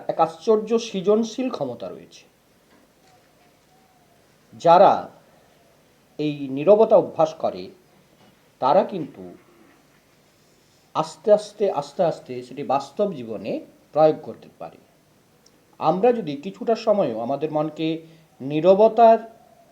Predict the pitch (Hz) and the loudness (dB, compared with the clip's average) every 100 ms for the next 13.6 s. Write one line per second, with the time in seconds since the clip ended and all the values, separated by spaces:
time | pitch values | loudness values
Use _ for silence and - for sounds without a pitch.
0 | - 139 180 180 202 202 151 147 156 170 | -6 -2 -2 -2 -6 -4 -6 -6 -8 -6
1 | 139 120 147 101 - _ _ _ _ _ | -4 -4 -8 -12 -18 _ _ _ _ _
2 | _ _ - 147 - 170 123 127 - 135 | _ _ -6 -4 -2 -2 -4 -8 -12 -10
3 | 156 160 160 170 165 165 - 156 160 175 | -10 -10 -10 -8 -8 -10 -6 -4 -4 -4
4 | 190 196 135 131 123 113 113 165 135 - | -4 -4 -6 -10 -8 -8 -6 -4 -6 -10
5 | _ _ _ _ _ _ _ 135 160 165 | _ _ _ _ _ _ _ 0 0 -2
6 | 240 269 165 143 147 143 185 240 143 - | -6 -4 -6 -4 -4 -4 -8 -8 -8 -12
7 | 117 117 - 165 120 - - - _ _ | -16 -16 -10 -10 -8 -10 -16 -20 _ _
8 | _ _ _ _ _ - 147 131 92 87 | _ _ _ _ _ -2 0 0 -6 -16
9 | - 139 139 143 131 _ _ - 135 135 | -10 -10 -8 -8 -10 _ _ -14 -12 -8
10 | 147 - _ - 160 160 196 202 226 113 | -10 -10 _ -10 -10 -6 -6 -4 -4 -6
11 | - _ _ _ _ _ _ _ _ _ | -14 _ _ _ _ _ _ _ _ _
12 | _ _ _ _ _ _ - 214 262 247 | _ _ _ _ _ _ -14 -10 -4 0
13 | 208 - 156 156 165 117 | 0 2 0 2 2 0